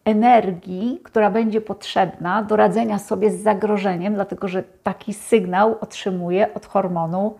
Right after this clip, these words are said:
stresu, że stoimy przed jakimś zagrożeniem. Więc picie kawy może się wiązać ze zwiększonym apetytem na słodycze oraz, y, produkty wysoko przetworzone, tłuste, na przykład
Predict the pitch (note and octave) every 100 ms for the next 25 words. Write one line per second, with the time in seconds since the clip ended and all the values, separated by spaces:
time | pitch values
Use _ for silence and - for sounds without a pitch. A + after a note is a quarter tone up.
0 | _ _ - - A#3+ G3 - E3+ F#3+ F#3+
1 | - _ _ _ _ _ - - A3 G#3+
2 | A3 G#3+ - F#3 F#3+ G#3 G3 G#3 G3 G3
3 | F3 D3+ D#3 E3 _ - - - G3 G3+
4 | F#3+ G3 - - _ - A3 A3 G#3 G#3
5 | G#3+ G#3+ G#3+ A3 G#3+ G#3 - F#3+ F3+ -
6 | F#3 G#3 G#3 G3 F3 E3+ - - - G#3
7 | A3 G3+ G3+ G#3+ G3+ - - A#3 A3+ -
8 | F#3+ F#3+ F#3 F#3 F3 F3 F3+ E3 G#3 G3
9 | E3+ E3 - C#4 - _ - - - -
10 | G3 G3 F#3 F3+ - - - - F#3+ F3+
11 | F3+ F3+ - G#3+ G#3 G#3 G3 G3+ G#3+ G#3
12 | G3 - - G3 F#3 F3+ E3+ E3 - -
13 | G#3 G#3+ G#3+ - F3 E3+ - F3+ E3+ E3+